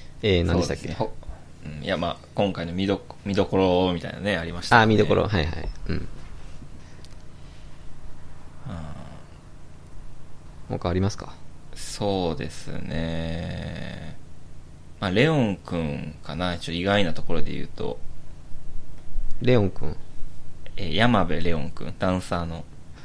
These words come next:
Speaker 1: あ、ごめん、ちょっと待って。リオンくんが何やっけ？あれ？わからなかったっけ？
Speaker 2: リオンくんがイケメンマッチョ。
Speaker 1: あー、パーソナルトレーナーか。
Speaker 2: で、ちょっと自分のことを言うのは苦手で。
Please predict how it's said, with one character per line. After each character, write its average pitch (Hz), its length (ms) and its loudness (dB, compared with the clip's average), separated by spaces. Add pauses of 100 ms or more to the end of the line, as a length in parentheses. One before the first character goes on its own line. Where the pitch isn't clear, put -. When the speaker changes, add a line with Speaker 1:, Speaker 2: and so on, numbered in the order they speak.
(160)
Speaker 1:
あ、 - 200 -2
ご 101 80 4
め 98 60 6
ん、 - 20 0
ち - 100 2
ょ 92 60 2
っ - 20 2
と 73 100 2
待 - 0 -
っ 71 40 10
て。 - 160 10 (760)
リ 143 220 6
オ 185 60 12
ン 127 120 6
く - 160 -2
ん 78 100 2
が 78 80 0 (120)
何 87 100 4
や 85 60 0
っ - 20 -6
け？ - 280 -2 (300)
あ - 80 -4
れ？ - 200 0
わ - 80 -2
か 143 100 2
ら - 60 2
な - 60 0
か - 120 -2
っ - 0 -
た - 0 -
っ - 20 0
け？ 113 40 0
Speaker 2:
リ - 0 -
オ - 20 0
ン 123 40 -2
く 131 40 0
ん - 20 2
が 135 180 0 (520)
イ 95 100 -8
ケ 90 140 -4
メ 90 140 -2
ン 85 80 -4
マ 87 80 -2
ッ - 120 -6
チ - 120 -8
ョ。 - 40 -6 (400)
Speaker 1:
あ 113 420 6
ー、 - 40 -4
パ 110 100 4
ー - 40 6
ソ 107 80 2
ナ 101 40 4
ル 90 60 0
ト 95 60 4
レ 85 80 4
ー 65 40 2
ナ 52 60 -4
ー - 40 -10
か。 - 160 -10 (640)
Speaker 2:
で、 85 300 -4
ち - 80 -4
ょ - 40 2
っ - 20 -4
と 90 60 -2
自 92 140 0
分 92 200 0
の 85 80 0
こ - 140 -8
と 85 140 -4
を 85 60 -2
言 80 140 -2
う - 20 -2
の 87 80 0
は 104 60 2
苦 78 260 -4
手 - 180 -8
で。 - 200 -8